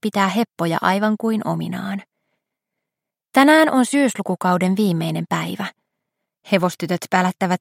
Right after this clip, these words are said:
keskenään joululoman varalle suunnitelluista jännittävistä jutuista. Inka on sanonut,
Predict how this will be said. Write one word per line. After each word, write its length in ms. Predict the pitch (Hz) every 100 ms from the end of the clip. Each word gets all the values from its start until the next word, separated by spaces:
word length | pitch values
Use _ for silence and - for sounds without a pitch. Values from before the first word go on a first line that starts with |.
| -
keskenään 580 | 202 - 185 180 175 170
joululoman 540 | 214 226 180 165 165
varalle 320 | 180 202 175 165
suunnitelluista 880 | - 180 170 - 165 170 165 - 170 - _ -
jännittävistä 640 | 269 196 - 170 165 - 175
jutuista. 540 | 180 160 170 - - - _ _ _ _ _ _ _ _ -
Inka 340 | 196 190 165
on 100 | 165
sanonut, 380 | 190 196 185